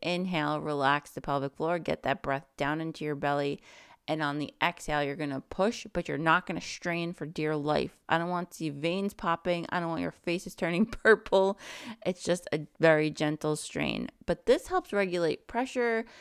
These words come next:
You're not overcompensating. It reduces the risk for prolapse, which is something if you have, that could potentially happen if you have, like, a pelvic floor issue or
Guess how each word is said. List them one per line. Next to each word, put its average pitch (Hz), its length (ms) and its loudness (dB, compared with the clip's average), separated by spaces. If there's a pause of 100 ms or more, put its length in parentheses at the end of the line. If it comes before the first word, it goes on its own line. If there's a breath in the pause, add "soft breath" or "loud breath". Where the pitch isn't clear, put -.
(180 loud breath)
You're 190 120 0
not 185 240 2
overcompensating. 190 1300 0
It 147 60 -8
reduces 214 540 -4
the 226 100 6
risk 214 240 0
for 170 100 -2
prolapse, 180 580 0
which 165 200 -10
is 180 80 -12
something 196 480 -4
if - 180 -10
you 165 120 -6
have, 156 520 -2 (540 soft breath)
that 101 180 0
could 165 140 -10
potentially 220 380 0
happen 165 340 2
if - 160 -8
you 175 80 -4
have, 175 260 0
like, - 300 -4 (360 soft breath)
a 175 80 -2
pelvic 170 380 2
floor 175 240 2
issue 165 420 0
or 147 380 0